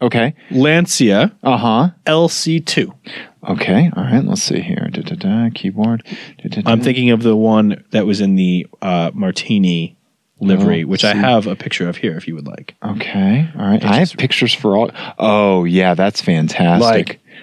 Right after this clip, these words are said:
Speaker 2: the Martini
Speaker 1: Yeah.
Speaker 2: livery on that car
Speaker 1: Yeah.
Speaker 2: is just
Speaker 1: That's exactly how it should be.
Speaker 2: Yes.
Speaker 1: It has never been done better on a car than that.
Speaker 2: That's so great.
Speaker 1: Yes.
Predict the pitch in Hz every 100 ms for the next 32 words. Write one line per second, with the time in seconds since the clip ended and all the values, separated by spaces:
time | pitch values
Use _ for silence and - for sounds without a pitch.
0 | - 170 165 175 196 202 190 165 147 135
1 | 127 117 117 117 110 110 110 104 98 85
2 | 107 101 135 123 113 127 127 131 107 117
3 | 117 101 113 104 - 110 90 85 85 _
4 | 123 127 92 - - - 139 123 107 120
5 | 110 104 107 104 104 98 95 90 90 90
6 | 85 87 85 85 85 80 82 - - 98
7 | 90 - - 104 98 92 80 - 113 92
8 | - -